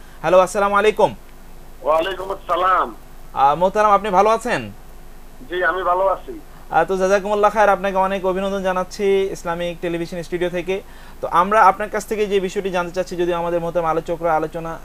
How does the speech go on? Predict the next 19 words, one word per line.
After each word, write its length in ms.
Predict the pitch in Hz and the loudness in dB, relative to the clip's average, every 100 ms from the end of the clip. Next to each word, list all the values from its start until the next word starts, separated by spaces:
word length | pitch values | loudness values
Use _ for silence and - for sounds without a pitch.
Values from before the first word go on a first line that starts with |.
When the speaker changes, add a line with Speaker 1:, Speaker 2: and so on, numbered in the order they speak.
| 160 | -8
Speaker 1:
শুরু 200 | 190 196 | -4 0
করবেন 300 | 185 170 156 | 0 0 -4
এই 60 | |
বিষয়ে, 360 | 143 139 180 214 - - - | -8 -6 -6 -8 -14 -20 -16
যে 160 | 139 160 | 0 2
একজন 200 | 160 180 | 2 -2
Speaker 2:
জি। 60 | |
Speaker 1:
হাজি 280 | 151 156 175 196 | 0 0 0 0
তো 220 | 202 185 180 - - 139 | 2 2 -2 -16 -14 -6
তিনি 140 | 170 | -2
এহরাম 460 | 165 147 175 190 190 | 0 0 0 0 0
দিয়েই 240 | 185 208 | 2 2
মূলত 240 | 202 190 175 | 2 0 0
তার 140 | 170 160 | 0 0
কাজ 180 | 151 147 | -2 -2
শুরু 200 | 170 160 | -4 -4
করবেন, 320 | 151 127 127 | -2 -4 -2
তাই 160 | 185 | -2
না? 180 | 226 120 | -2 -8